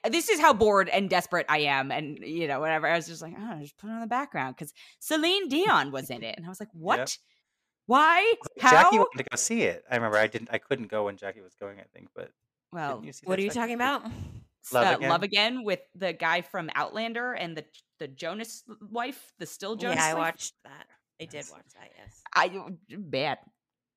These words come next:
Speaker 1: but I still
Speaker 3: Yeah, it
Speaker 1: watched
Speaker 3: wasn't
Speaker 1: it.
Speaker 3: great. I still watched it, but it
Speaker 1: I mean,
Speaker 3: wasn't
Speaker 1: Celine
Speaker 3: good.
Speaker 1: was great. <laughs>
Speaker 3: I watched it.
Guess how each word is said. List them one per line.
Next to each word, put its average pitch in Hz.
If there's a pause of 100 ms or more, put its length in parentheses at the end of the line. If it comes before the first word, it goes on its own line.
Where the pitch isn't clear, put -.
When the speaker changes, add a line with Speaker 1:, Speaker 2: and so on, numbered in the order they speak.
(240)
Speaker 1:
but 139
I -
still 147
Speaker 3:
Yeah, -
it -
Speaker 1:
watched 151
Speaker 3:
wasn't 147
Speaker 1:
it. -
Speaker 3:
great. 127 (720)
I -
still 311
watched 185
it, 165 (640)
but 165
it -
Speaker 1:
I -
mean, 135
Speaker 3:
wasn't 151
Speaker 1:
Celine 180
Speaker 3:
good. 554
Speaker 1:
was 202
great. 120
<laughs> -
Speaker 3:
I 180
watched 214
it. 302